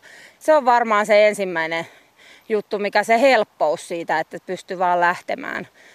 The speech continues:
Mut eihän se tietenkään ihan helppo ollut se aloitus, että kyllähän se vaatii vähän se, että meinas lopettaa välillä sen, kun tuntuu, että vähän hankalalta jaloissa tai jossain. Mut sit se vaan yhtäkkiä mä huomasin, että se olikin mun juttu. <laughs> En mä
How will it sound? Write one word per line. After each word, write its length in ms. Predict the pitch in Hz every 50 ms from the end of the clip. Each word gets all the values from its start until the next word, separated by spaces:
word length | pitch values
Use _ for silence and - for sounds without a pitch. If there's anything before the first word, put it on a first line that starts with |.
| _ _ _ _
Mut 120 | - 190 220
eihän 200 | 226 214 226 202
se 260 | - 214 208 202 190 - - -
tietenkään 500 | 214 214 196 - 196 185 185 196 190 196
ihan 220 | 202 196 196 190
helppo 440 | 214 208 190 180 - - 185 170 170
ollut 160 | 170 170 165
se 140 | - - 190
aloitus, 520 | 196 214 233 226 185 190 - 175 - -
että 220 | - - - - 175
kyllähän 300 | - 180 175 175 170 170
se 240 | 185 175 175 170 170 - _ _
vaatii 420 | 196 185 165 160 - - 175 160
vähän 260 | 156 170 180 180 165 -
se, 160 | - 165 165
että 240 | 160 - - 165 165 - - - - - - _ _ _ _ _ -
meinas 400 | - 190 180 175 165 165 156 -
lopettaa 560 | 175 165 160 - 175 - _ - - 240 -
välillä 440 | 196 202 - 247 240 247 233 220 -
sen, 300 | - - - 208 180 180 -
kun 120 | 220 -
tuntuu, 400 | - 196 190 180 175 175 - 95
että 200 | 98 - - _
vähän 240 | - - 190 170 170
hankalalta 720 | 175 170 175 - - - - 190 180 196 196 202 - -
jaloissa 520 | 202 202 196 196 196 196 185 - - 214
tai 200 | 196 - 208 202
jossain. 360 | 202 196 - - - 240 226 226
Mut 160 | 233 - - _ - - - - - _ _ _
sit 200 | - 440 427 -
se 140 | - 330 302
vaan 200 | 381 370 349 330
yhtäkkiä 440 | 330 269 - 269 254 - - 240 226
mä 140 | 226 220
huomasin, 520 | 220 220 220 202 190 185 185 175 175 175 180
että 160 | 165 - -
se 60 | -
olikin 340 | 180 175 165 151 - 160 156
mun 220 | 156 160 165 170
juttu. 280 | 156 160 - - - - 262 175 - 359
<laughs> 220 | - - 269 269
En 120 | 277 269
mä 100 | 208 226